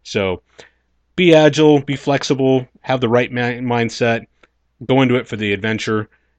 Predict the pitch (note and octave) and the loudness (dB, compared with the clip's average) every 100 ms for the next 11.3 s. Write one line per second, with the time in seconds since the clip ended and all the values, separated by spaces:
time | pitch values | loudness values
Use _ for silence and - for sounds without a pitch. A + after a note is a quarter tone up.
0 | - G#2+ G2+ G2 G2 G2 G2 - _ _ | -12 -8 -6 -4 -4 -4 -6 -10 _ _
1 | _ _ _ - C3+ C#3 - C3 C3 B2 | _ _ _ -6 -4 -2 -2 -4 -4 -8
2 | - A#2 A2+ G#2 G2 - A2+ G#2 G#2 G#2 | -4 0 0 -2 -4 -6 -6 -4 -6 -6
3 | G2+ G2 G#2+ G2+ F#2+ F#2 G2 F2+ - F2+ | -8 -8 -8 -6 -6 -6 -10 -14 -12 -12
4 | F2+ F2 - _ _ _ _ _ _ _ | -12 -16 -20 _ _ _ _ _ _ _
5 | _ _ _ _ _ - B2 A#2+ C#3+ E3 | _ _ _ _ _ -2 -2 0 2 2
6 | D#3 D#3 D#3+ D3+ - - F3+ F3+ F#3+ A#3 | 4 4 4 0 -6 -8 -4 0 0 0
7 | G3+ G#3 _ _ _ A2 A2+ C#3 C#3+ C#3 | -4 -14 _ _ _ -6 0 2 4 4
8 | C3 D3 D3 D3 C#3 E3 D#3+ E3+ E3 D#3 | 4 2 2 0 0 0 2 0 0 0
9 | D3+ - E3+ D#3 E3 F3+ A#2 G#2+ - _ | -2 -4 -4 -2 -2 0 -2 -4 -10 _
10 | G#2+ A#2+ C3+ C#3+ C#3+ C#3+ C3 B2 A#2+ G#2 | -4 -2 0 0 0 0 0 -2 -4 -10
11 | - G#2+ | -10 -10